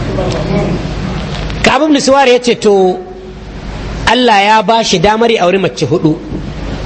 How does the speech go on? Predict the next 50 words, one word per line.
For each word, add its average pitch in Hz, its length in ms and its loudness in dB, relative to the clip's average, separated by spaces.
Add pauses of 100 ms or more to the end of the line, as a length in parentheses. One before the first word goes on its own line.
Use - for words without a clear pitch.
(840)
To, 214 120 6
da 196 120 2
bai 208 180 4
yi 254 80 4
ba, 285 80 2
ita - 200 0
kaɗai 285 240 2
ya 302 200 4
aura, 262 340 2 (360)
sai 269 200 2
mu 254 120 4
ba 226 200 2
shi 214 180 -2
damar 226 380 4
ya 220 140 2
riƙa 226 240 -2
kwana 196 380 0
uku - 160 -2
a 165 100 0
madadin 180 320 0
mata 185 320 2
uku 196 160 2
da 160 80 2
ya 156 60 2
ƙi 165 120 -2
aure, 165 320 2 (360)
sai - 160 2
ya 202 80 2
bata 185 220 0
kwana 165 280 2
guda. 143 240 0 (260)
Don 214 140 6
haka 262 280 0
a 208 80 0
kwana 269 420 2
uku 285 180 0
ya 240 100 6
yi 247 60 2
ƙiyamun 220 440 2
laili, 196 300 0 (360)
a 170 80 0
kwana 247 360 4
na 240 80 2
hudu 240 240 0
kuma 233 280 4 (120)
ita - 160 0
ke - 160 0
da 185 80 2
wannan 170 220 0
kwanan. 156 320 0